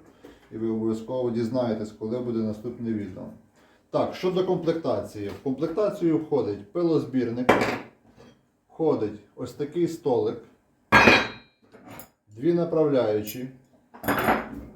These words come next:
копірувальна насадка. Це обмежувач глибини,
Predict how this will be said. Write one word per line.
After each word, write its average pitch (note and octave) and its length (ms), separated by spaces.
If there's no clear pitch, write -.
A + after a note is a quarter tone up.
копірувальна D#3+ 600
насадка. - 680
Це G#3 100
обмежувач C3+ 640
глибини, B2+ 540